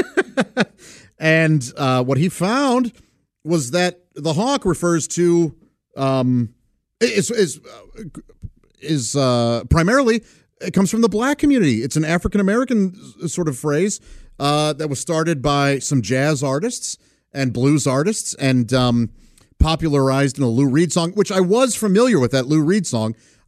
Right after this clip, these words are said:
I didn't realize, and, and that lyric, uh, about the hawk, I didn't realize that it had come from, uh, uh, black music. And so, um,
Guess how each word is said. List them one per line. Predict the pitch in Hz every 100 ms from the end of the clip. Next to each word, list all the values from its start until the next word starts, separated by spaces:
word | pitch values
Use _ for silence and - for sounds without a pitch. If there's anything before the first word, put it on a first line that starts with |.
| -
I | 170
didn't | 220 202
realize, | 151 180 151 110 110 170 196 -
and, | 160 156
and | 147 139
that | 127
lyric, | 139 214 151 - -
uh, | 113 104
about | 123 156
the | 156
hawk, | 117 120 143 - _ _ _ _
I | 160
didn't | 180 185
realize | 135 143 131 135 131
that | 107 120 113 - _ _ _
it | 147
had | 151 113
come | 160 156
from, | - 147 185 156 147
uh, | 160 123 117 _ _ -
uh, | 127 120 113 110
black | 107 131 160
music. | 151 226 214 120
And | 143
so, | - 165 151 139 - _ _ _ _ _
um, | 123 127 120 107 107 98